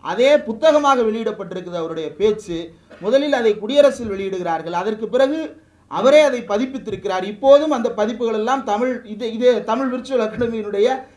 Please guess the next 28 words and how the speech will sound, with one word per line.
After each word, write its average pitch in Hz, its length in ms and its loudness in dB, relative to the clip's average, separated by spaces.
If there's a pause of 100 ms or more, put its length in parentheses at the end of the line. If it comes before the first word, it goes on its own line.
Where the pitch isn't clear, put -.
டிஜிட்டல் 254 460 0
லைப்ரரியில 233 420 2
அப்படியே 208 380 -2
அவைலபிளா 190 460 -6
இருக்குது, 165 280 -6
யார் 165 240 -4
வேணாலும் 151 180 -10
எடுத்து 143 320 -14
படிங்க. 139 300 -14 (1300)
பார்ப்பனர்களுக்கும் 277 960 6
பார்ப்பனர் 294 520 4
அல்லாதாருக்கும் 254 760 2
இடையில் 277 300 4
இருக்கக்கூடிய 233 580 -2
சண்டை 269 460 2
நீங்காமல் 208 760 -2 (300)
சுயராஜ்யம் 302 760 4
பெற்றுவிட்டு 220 840 0
நாம் 196 240 -6
என்ன 247 320 0
செய்ய 220 360 0
போகிறோம்? 170 600 -6 (340)
இது 170 220 -12
வ 175 80 -2
உ 185 100 -6
சி 170 160 -16
கேட்ட 151 240 -14
கேள்வி. 143 360 -14